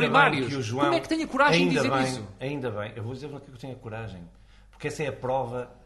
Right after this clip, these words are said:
Speaker 1: acabada da vossa incompetência. Vocês acham que descarregando dinheiro em cima do sistema como fazem de resto com as pessoas, numa lógica de assistencialismo, alimentando a vossa clientela.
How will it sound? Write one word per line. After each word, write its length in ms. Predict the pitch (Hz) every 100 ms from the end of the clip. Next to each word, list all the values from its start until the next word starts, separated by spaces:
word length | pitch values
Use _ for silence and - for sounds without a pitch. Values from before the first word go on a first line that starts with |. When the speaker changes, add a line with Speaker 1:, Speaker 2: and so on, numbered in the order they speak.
| - -
Speaker 1:
acabada 680 | 160 156 139 117 120 110 117
da 260 | 117 113
vossa 540 | 113 104 113 113 104 - 113
incompetência. 680 | 107 98 - - 78 - - - -
Vocês 460 | 123 156 - 190
acham 300 | 113 90 - 80 - _ - - -
que 60 |
descarregando 720 | - - 180 156 151 208 196 135
dinheiro 440 | 135 107 90 80 - -
em 80 | 110
cima 320 | - 180 160
do 140 | 127
sistema 520 | 117 - - 87 78 78 - - - _ -
como 140 | 131
fazem 320 | - 147 143
de 60 | 120
resto 200 | 135 135
com 120 | 127
as 80 | 123
pessoas, 360 | - - 110 107
numa 140 | 117
lógica 380 | 127 127 113 127
de 360 | 107 110 110
assistencialismo, 920 | 131 - - 143 - 120 104 95 107 98
alimentando 460 | 127 131 127 131 120
a 20 |
vossa 240 | 113 110
clientela. 560 | 117 113 104 107 110